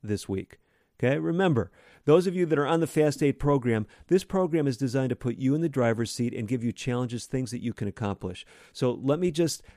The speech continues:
on that note, wind up this segment with a few things that I think are encouraging and keep things in perspective.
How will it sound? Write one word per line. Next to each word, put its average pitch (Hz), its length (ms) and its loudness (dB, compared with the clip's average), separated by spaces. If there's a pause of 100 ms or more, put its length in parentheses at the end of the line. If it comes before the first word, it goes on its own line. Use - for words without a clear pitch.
(240)
on 135 220 2
that 139 240 2
note, 113 300 2 (440)
wind 131 420 2
up 123 140 2
this 113 140 0
segment 101 520 0
with 110 140 0
a 104 60 -2
few 135 240 -2
things 107 420 -2
that 110 180 -2
I 110 120 0
think 104 420 -4
are 107 220 -2
encouraging 101 640 -2
and 92 100 -2
keep - 220 -8
things 90 240 -2
in 87 60 -8
perspective. - 720 -10